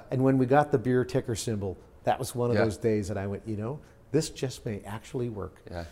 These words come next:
Speaker 2: You can
Speaker 1: So
Speaker 2: have days like that, and then, then later that day, it's the other kind of day.
Speaker 1: Exactly.
Speaker 2: Yeah.
Speaker 1: <laughs> That's, yeah, but it, all
Speaker 2: Yeah.
Speaker 1: in all, you just wanna know that
Speaker 2: Yeah.
Speaker 1: at the end of the day, you were a little bit more on the plus side
Speaker 2: More
Speaker 1: of the
Speaker 2: ahead.
Speaker 1: ledger
Speaker 2: Yeah.
Speaker 1: <laughs> than you were the day
Speaker 2: Yeah.
Speaker 1: before. Yeah.
Speaker 2: Excellent.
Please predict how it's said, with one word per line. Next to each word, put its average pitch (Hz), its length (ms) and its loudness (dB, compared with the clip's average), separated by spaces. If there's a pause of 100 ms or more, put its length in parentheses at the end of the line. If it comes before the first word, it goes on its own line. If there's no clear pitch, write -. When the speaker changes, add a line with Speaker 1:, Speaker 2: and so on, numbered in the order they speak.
(140)
Speaker 2:
You 160 100 -2
can 247 100 2
Speaker 1:
So - 20 10
Speaker 2:
have 190 200 10
days 127 280 8
like 117 200 6
that, 113 180 8
and 107 80 2
then, 107 300 2 (140)
then 110 180 6 (100)
later 120 360 8
that 101 240 6
day, 101 160 6
it's 92 200 2
the 101 200 2
other 98 200 4
kind 90 240 -4
of - 60 0
day. 147 80 4
Speaker 1:
Exactly. 131 560 6
Speaker 2:
Yeah. - 100 2
Speaker 1:
<laughs> - 0 -
That's, - 220 -4
yeah, 131 180 6
but 123 180 4 (260)
it, 202 200 10
all 175 200 12
Speaker 2:
Yeah. 185 60 12
Speaker 1:
in 180 60 12
all, 156 400 10
you 156 80 10
just 160 160 10
wanna 160 240 8
know 151 220 12
that 139 160 12
Speaker 2:
Yeah. 139 60 12
Speaker 1:
at 139 100 6
the 143 160 10
end 160 140 8
of 156 120 6
the 160 80 8
day, 160 360 10 (340)
you 135 140 8
were 135 180 10
a 123 40 10
little 139 220 8
bit 135 180 6
more 123 300 6
on 110 120 2
the 104 100 0
plus - 300 -2
side - 160 0
Speaker 2:
More 123 180 10
Speaker 1:
of 117 80 10
the 110 60 6
Speaker 2:
ahead. 117 100 12
Speaker 1:
ledger 117 380 8
Speaker 2:
Yeah. 110 280 8
Speaker 1:
<laughs> 127 120 4
than 139 180 6
you 120 100 4
were 113 200 4
the 107 120 -2
day 104 140 2
Speaker 2:
Yeah. 104 200 6
Speaker 1:
before. 92 360 -4
Yeah. 110 60 8
Speaker 2:
Excellent. 107 480 4